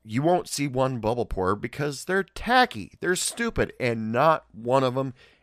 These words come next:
is correct. And c-, we did number, uh, Shannon and I did a number of tests on 'em. It's like, Okay, here's a control test, no bubble pour. One, two, three, four,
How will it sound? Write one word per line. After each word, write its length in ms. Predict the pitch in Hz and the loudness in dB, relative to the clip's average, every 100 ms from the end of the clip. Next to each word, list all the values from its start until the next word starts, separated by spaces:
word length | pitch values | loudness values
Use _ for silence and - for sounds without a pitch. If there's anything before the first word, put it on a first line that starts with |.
| _ | _
is 420 | 104 107 104 98 | 0 2 0 -4
correct. 800 | - - 92 90 98 - - - - _ _ _ _ _ - | -8 -4 0 2 2 0 -14 -20 -20 _ _ _ _ _ -2
And 360 | 113 107 98 - _ - | 0 2 0 -8 _ -2
c-, 140 | 143 - | -2 -2
we 240 | 120 196 | -2 -2
did 300 | 175 165 156 | 0 0 0
number, 500 | 127 139 151 139 - - 123 | 0 -2 0 -4 -6 -8 -2
uh, 140 | 120 | 0
Shannon 320 | - 151 165 | 0 -2 0
and 100 | 139 | 0
I 140 | 123 123 | 0 0
did 200 | 107 107 | -2 -2
a 40 | |
number 340 | 113 170 151 | 0 0 0
of 60 | 98 | 0
tests 340 | 113 120 - | 0 -2 -2
on 120 | 90 82 | -6 -6
'em. 100 | - - - _ | -10 -20 -20 _
It's 120 | - | -2
like, 220 | 117 98 - - - - | 2 2 0 -20 -18 -4
Okay, 480 | 117 104 120 123 120 | -2 2 2 2 -2
here's 260 | 110 165 156 | 2 2 4
a 60 | 143 | 0
control 400 | 131 - 151 143 | -4 -2 -2 0
test, 300 | 165 156 139 | 0 0 2
no 200 | 151 151 | 4 4
bubble 240 | 113 92 | 2 0
pour. 360 | - 82 - - - _ | -4 -4 -6 -16 -20 _
One, 440 | - 127 135 131 127 | 2 4 4 2 -2
two, 500 | - 127 123 120 113 | -2 0 0 0 -4
three, 400 | - 113 113 110 | -4 -2 -2 -4
four, 440 | - 107 104 104 | -2 2 4 2